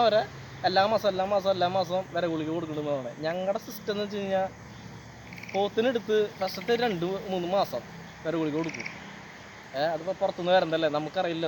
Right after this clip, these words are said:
നമ്മുടെ കയ്യിലുള്ള മുതലാണെങ്കിൽ നമുക്കറിയാം, ഏ, ഇതിൻ്റെ ഒരു അവസ്ഥയും കാര്യങ്ങളൊക്കെ. നമ്മുടെ വീട്ടിൽ പെറ്റുണ്ടായ കുട്ടിക്കാണെങ്കിൽ നമ്മള് ആദ്യം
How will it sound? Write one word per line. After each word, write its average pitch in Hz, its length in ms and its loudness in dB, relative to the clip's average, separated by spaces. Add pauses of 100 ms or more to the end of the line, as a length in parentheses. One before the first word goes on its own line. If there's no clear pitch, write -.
നമ്മുടെ 143 280 0
കയ്യിലുള്ള 185 440 0
മുതലാണെങ്കിൽ 185 460 2
നമുക്കറിയാം, 180 440 0 (600)
ഏ, - 20 2 (560)
ഇതിൻ്റെ 160 300 -2
ഒരു 165 100 0 (300)
അവസ്ഥയും 156 280 -2
കാര്യങ്ങളൊക്കെ. 139 400 -2 (120)
നമ്മുടെ 139 240 -4
വീട്ടിൽ 160 220 -6
പെറ്റുണ്ടായ 160 460 0
കുട്ടിക്കാണെങ്കിൽ 151 640 -4
നമ്മള് 151 200 -4 (520)
ആദ്യം 147 220 0